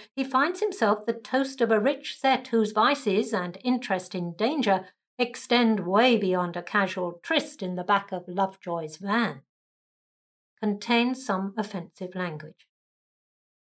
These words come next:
Time fourteen hours, thirty minutes. Catalogue number one four one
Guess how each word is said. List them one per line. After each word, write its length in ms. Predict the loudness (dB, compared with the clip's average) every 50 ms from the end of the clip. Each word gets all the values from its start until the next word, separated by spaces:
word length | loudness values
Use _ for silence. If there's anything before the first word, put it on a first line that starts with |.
| _ _ 0
Time 320 | 2 4 4 4 4 2 0
fourteen 500 | -2 -2 -2 -2 -2 -2 -2 -2 0 2
hours, 320 | 2 2 2 2 0 -2
thirty 320 | -4 -4 -4 -4 -4 -2
minutes. 440 | -2 0 2 2 0 -2 -4 -10 -20 _ _ _ _ _ _ _ _ _ _ _ _ -2
Catalogue 440 | -2 -2 -2 -2 -2 -2 0 2 2
number 420 | 4 4 6 6 4 4 2 0 -12 _ _ _ _
one 260 | 2 4 4 4 2
four 280 | 0 0 2 2 4 4
one 360 | 4 2 2 2 -2 -6